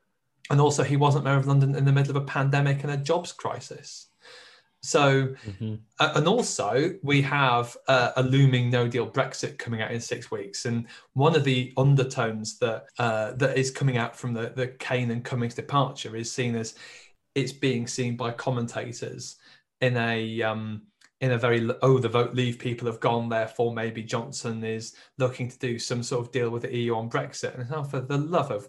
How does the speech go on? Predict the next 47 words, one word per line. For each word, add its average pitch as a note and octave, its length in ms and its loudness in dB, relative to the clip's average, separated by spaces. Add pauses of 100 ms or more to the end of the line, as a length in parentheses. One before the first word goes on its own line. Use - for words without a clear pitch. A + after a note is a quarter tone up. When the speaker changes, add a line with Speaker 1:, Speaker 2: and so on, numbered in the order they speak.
(140)
Speaker 1:
Christ, - 640 -2
<laughs> - 40 -6
can F3+ 160 0
we C3+ 240 0 (720)
please F3+ 380 0
inject D3 360 2
some C3 140 0
sanity C3+ 500 0
into A#2 180 -4
an A#2+ 160 -2
E A#2+ 40 -4
U A2 220 -4
conversation A2+ 760 -8
for A#2 120 -12
once? G#2+ 240 -14 (100)
Speaker 2:
Yeah. G2+ 420 0 (120)
I C3+ 40 0
mean, C#3+ 140 6
I, D3+ 180 6
I D#3+ 60 4
think F#3+ 160 2
the G3+ 120 8
only G3 480 2
thing B2+ 640 2
really A2+ 440 6
where F#2 720 2
the - 80 -2
vote G#2 240 2
leave G2 340 0
people G2 240 -4
kind F#2+ 200 -2
of F#2 60 -6
going, F#2+ 440 6 (160)
um, G2 180 2
might F#2+ 220 0
actually - 400 -4
mean F#2 460 -4
a F#2 320 -2 (180)
kind G2+ 160 -6
of F#2+ 60 -2
a F#2+ 60 -2
shift - 300 -2
isn't B2+ 200 2
necessarily G#2 420 0
in F#2+ 80 -2
relation G2+ 440 2
to, F2+ 300 -2